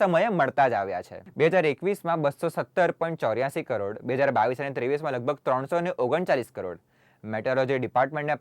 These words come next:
પાંચસો ને ચૌદ પોઇન્ટ ઝીરો થ્રી કરોડ. આમ ફંડ હોવા છતાં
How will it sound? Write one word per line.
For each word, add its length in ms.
પાંચસો 320
ને 60
ચૌદ 240
પોઇન્ટ 280
ઝીરો 280
થ્રી 260
કરોડ. 240
આમ 120
ફંડ 340
હોવા 280
છતાં 340